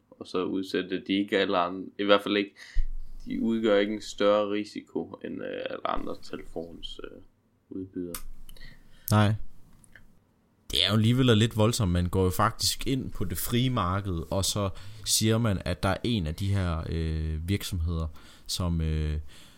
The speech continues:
Speaker 2: som er, øh, som, som er farlig at købe produkter fra. Det er jo faktisk lidt imod, øh, kapitalismen, kan man sige.
Speaker 1: Mm.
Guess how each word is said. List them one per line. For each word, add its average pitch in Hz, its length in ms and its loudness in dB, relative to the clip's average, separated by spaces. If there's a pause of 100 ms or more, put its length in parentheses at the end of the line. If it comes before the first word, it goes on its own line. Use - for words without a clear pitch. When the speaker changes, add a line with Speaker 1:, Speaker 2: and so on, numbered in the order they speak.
Speaker 2:
som 87 300 0
er, 76 260 0
øh, 76 280 0
som, 85 300 2
som 90 220 2
er 85 60 4
farlig 90 480 2 (240)
at 82 220 -2
købe 90 240 0
produkter 92 340 2
fra. 80 260 -2
Det 98 60 2
er - 40 4
jo 101 60 2
faktisk 107 400 0
lidt 95 400 -2
imod, 104 460 2 (140)
øh, 90 160 0
kapitalismen, 92 640 -2
kan 87 140 0
man 82 100 2
sige. 92 280 -2 (200)
Speaker 1:
Mm. 101 180 -2